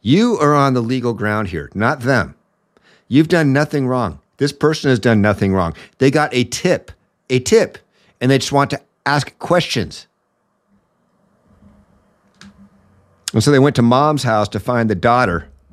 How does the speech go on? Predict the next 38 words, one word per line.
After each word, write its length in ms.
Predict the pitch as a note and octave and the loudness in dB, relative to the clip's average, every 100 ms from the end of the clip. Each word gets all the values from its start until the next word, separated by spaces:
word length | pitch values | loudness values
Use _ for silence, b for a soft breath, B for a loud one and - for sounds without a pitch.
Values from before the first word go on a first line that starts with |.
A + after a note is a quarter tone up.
| b b b | b b b
and 100 | G#2+ | -2
intimidated 640 | G#2 G2 B2 A2+ A2 G2+ E2+ | -2 0 0 2 2 0 -2
the 80 | |
mother. 400 | F2+ F2 D#2 C2 - | -2 -2 -4 -8 -2
Okay, 260 | C#3+ D#3 | 0 2
moving 240 | C#3 F#3 D#3+ | 4 4 4
right 160 | D3+ | 2
along 240 | C#3 C3 A2+ | 2 0 0
here. 200 | G2+ F2 b b b | -4 -8 b b b
Um, 320 | B2+ B2 G#2 - b b | 0 2 0 -4 b b
that's 200 | C3+ D#3 | -2 0
why 160 | D#3+ D#3 | 2 0
the, 140 | D3 | 0
anyway, 240 | C3 A2+ F2 | -2 -2 -2
that's 220 | C3 C#3 | -2 0
why 100 | D3+ | 2
the 120 | C#3 | 2
F 120 | C3 | 2
B 60 | B2+ | 2
I 100 | A#2+ | 0
should 140 | A2+ | 0
be 60 | F#2 | -2
banned. 460 | E2+ G#2+ A#2 A2+ - | 0 2 2 0 -4
They 200 | G#2 G#2 | -4 -2
should 120 | F#2 | -2
be 120 | G2 | -2
dismantled. 560 | E2+ F#2+ - A2+ A2+ A2+ | -2 -4 -2 0 2 2
They 60 | G2+ | 0
should 160 | F#2 | -4
be 260 | G2+ G2 F2 | -4 -4 -4
nuked. 380 | F#2+ A#2 B2+ - | 0 2 2 -2
They 100 | F#2+ | -4
should 160 | F2+ | -4
be 100 | F#2 | -8
blown 340 | E2 A#2 B2+ B2 | -4 -2 0 0
up, 400 | A2+ G#2+ - - | 0 -2 -6 -4
gone 360 | B2 A2+ A2+ A2+ | 0 2 0 0
out 360 | A2 A2 - | 0 0 -2